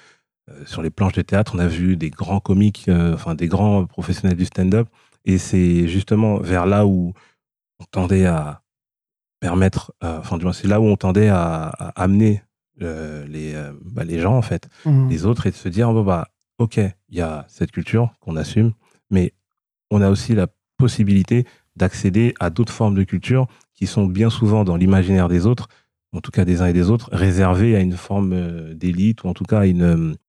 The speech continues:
Speaker 2: Un type de
Speaker 1: à un
Speaker 2: population.
Speaker 1: type de population. Et, euh, du coup, c'est en ce sens-là qu'on s'est dit, bon, bah, il serait intéressant de pouvoir proposer aussi une alternative.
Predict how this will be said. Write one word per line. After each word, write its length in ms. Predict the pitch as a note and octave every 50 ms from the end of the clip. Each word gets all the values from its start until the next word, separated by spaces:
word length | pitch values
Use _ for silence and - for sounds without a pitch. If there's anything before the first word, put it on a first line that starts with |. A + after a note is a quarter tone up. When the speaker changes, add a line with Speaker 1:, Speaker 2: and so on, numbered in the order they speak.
| _ _ -
Speaker 2:
Un 40 | C#3 B2+
type 160 | - D3+ C3+
de 60 | C3
Speaker 1:
à 20 |
un 40 | B2+
Speaker 2:
population. 500 | - C#3 B2+ G#2 F#2 - - A2 - -
Speaker 1:
type 80 | G2 F2+
de 60 | F#2+
population. 580 | E2 - F#2 - - - F2 F2+ F2 - - - - _ _ _ _ _ _ _ _ _ _ _ _ _ _
Et, 240 | A2+ A#2 A#2+ B2+ B2
euh, 460 | A2 G2+ G2 G2 F#2+ F#2+ F#2 F2+ F2+ E2+
du 140 | E2+ F#2
coup, 160 | E2+ - C3+ C3+
c'est 140 | - - A2
en 80 | G2+
ce 60 | F#2+ -
sens-là 260 | G2+ F#2 - B2 A#2+
qu'on 120 | - A#2
s'est 160 | - - G2+
dit, 160 | F2 G2 A#2+ C#3
bon, 140 | B2 G#2+
bah, 180 | F#2 F#2 E2 - - _ _ _ _
il 80 | - G2
serait 160 | E2 - G#2
intéressant 400 | F#2+ - G#2 G2 F#2+ - - B2
de 60 | A#2
pouvoir 300 | - G#2 G2 G2 G#2 -
proposer 480 | - - - A2+ G#2+ - B2 A2 G#2+ A#2+
aussi 200 | A#2 A2+ - B2
une 80 | A2+
alternative. 680 | G#2+ G2 F2 - G2 F#2 F#2+ F#2+ - - F#2+ F2 D#2